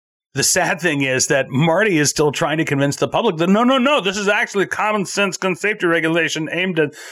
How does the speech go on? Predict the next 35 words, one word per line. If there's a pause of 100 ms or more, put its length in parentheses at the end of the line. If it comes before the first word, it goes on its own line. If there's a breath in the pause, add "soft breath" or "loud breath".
(160 loud breath)
you
know,
the,
the,
the
real
problem
here."
No,
it's
not. (1000 soft breath)
No,
it's
not.
This
wouldn't
do
a
damn
thing (680)
to
stop
a
single
violent
criminal
or
a
juvenile
offender
from
committing
a
violent
crime